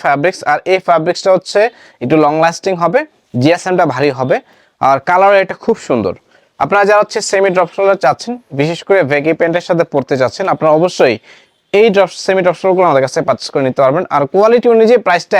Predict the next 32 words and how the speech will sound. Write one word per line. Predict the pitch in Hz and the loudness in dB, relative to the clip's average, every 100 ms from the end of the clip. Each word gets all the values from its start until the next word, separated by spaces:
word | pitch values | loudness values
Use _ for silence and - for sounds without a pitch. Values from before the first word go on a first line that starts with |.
| 170 | 0
একদম | 165 185 | 0 0
হচ্ছে | 175 - | 0 -2
আপনার, | 165 175 | 0 0
আহ, | - - - - 143 147 | -2 -8 -20 -4 -2 0
হ্যান্ডি, | 151 151 202 | 0 0 2
মানে | 175 151 147 | 2 2 0
একদম | 147 147 | -2 -2
হাতের | 143 156 147 | -2 0 0
নাগালে | 143 151 127 | 0 0 0
আর | 110 | -2
কি | 156 135 | -4 0
প্রাইসটা, | 123 - 202 | -2 0 -4
আহ, | 262 - _ _ _ - 123 123 123 | -4 -16 _ _ _ -6 -2 0 0
কম | 180 170 | -2 0
প্রাইসের | 175 175 | 2 2
ভিতরে | 170 180 156 | 2 2 2
দিয়ে | 147 | 2
দিব। | 147 226 - | 2 0 0
কালারটা | 175 180 190 | 0 0 0
দেখাই, | 165 185 208 | 0 0 -2
প্রথম | 175 190 175 | -2 0 0
যে | 180 | 2
কালারটা | 170 165 160 147 | 0 0 0 -2
দেখাচ্ছে | 147 147 | -4 -4
এটা | 151 | -2
হচ্ছে | 135 143 - | -2 -4 -2
সি | 143 | -2
গ্রিন | 127 139 127 | 0 -2 0
কালারটা। | 120 107 - 285 | -2 -2 -2 -4
আহ, | _ _ _ _ - 123 127 127 | _ _ _ _ -6 -2 0 0
প্রথমে | 139 160 156 147 | -2 -2 -2 0
টোটাল | 156 156 | 0 2